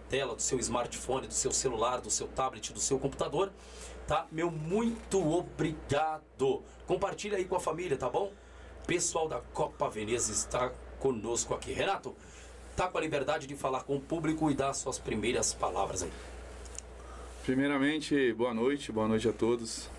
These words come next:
Speaker 2: Boa noite a todos que estão aí nos acompanhando nesse, nessa noite maravilhosa aí que Deus nos proporcionou. Obrigado, Jailson. Obrigado ao Gley. Obrigado a toda a rapaziada aí, equipe Podivárzia, pelo convite, pra gente poder bater um papo aí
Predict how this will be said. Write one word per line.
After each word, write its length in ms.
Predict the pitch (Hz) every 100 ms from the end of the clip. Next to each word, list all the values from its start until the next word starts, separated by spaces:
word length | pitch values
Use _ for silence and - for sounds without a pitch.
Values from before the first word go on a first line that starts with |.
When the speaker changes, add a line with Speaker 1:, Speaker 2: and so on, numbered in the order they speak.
| -
Speaker 2:
Boa 120 | 101
noite 340 | 104 104 104 98
a 40 |
todos 340 | - 101 98
que 80 | -
estão 180 | 101 104
aí 200 | 98 95 92 - -
nos 160 | 98
acompanhando 600 | 101 104 95 98 95 98
nesse, 360 | 95 92 - 80 - - - - - -
nessa 240 | 98 107
noite 280 | 98 98 -
maravilhosa 680 | 98 101 92 92 95 92 92
aí 100 | 92
que 120 | -
Deus 220 | 95 95
nos 140 | 98 95
proporcionou. 640 | 98 90 98 - 98 107 - - - - - - - -
Obrigado, 380 | 110 117 131
Jailson. 600 | 120 123 117 143 143 139 123 - - -
Obrigado 340 | 101 104 104
ao 80 | 98
Gley. 460 | 90 107 120 127 117 -
Obrigado 340 | 101 107 107
a 40 | 101
toda 180 | 104 104
a 40 |
rapaziada 600 | 101 101 95 101 98 95
aí, 160 | 98 101
equipe 440 | - 101 - 98
Podivárzia, 720 | - 101 98 92 104 113 113 - - - -
pelo 220 | 107 101
convite, 680 | 104 107 92 107 123 - - - - - - -
pra 120 | 101
gente 240 | 98 104 104
poder 580 | 110 107 104 101 90 - -
bater 240 | 101 101 117
um 100 | 104
papo 380 | 104 101 95 95
aí 200 | 98